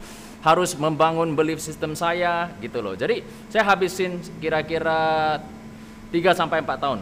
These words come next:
untuk belajar yang begitu-begitu. Dan saya rasa kalau misalnya anak-anak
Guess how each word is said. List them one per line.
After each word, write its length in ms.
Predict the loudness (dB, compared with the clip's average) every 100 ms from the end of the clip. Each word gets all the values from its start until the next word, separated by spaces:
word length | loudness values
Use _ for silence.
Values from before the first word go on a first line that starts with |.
| -6
untuk 240 | -6 -4
belajar 280 | 0 0 0
yang 160 | -2
begitu-begitu. 520 | -4 -6 -6 -8 -10 -12 -14 -18 -18 -18 -16 -16 -16 -4
Dan 160 | 0 4
saya 200 | 6 6
rasa 260 | 6 4
kalau 200 | 4 4
misalnya 360 | 2 2 0 2
anak-anak 800 | 2 2 2 4 4 2 -2 -16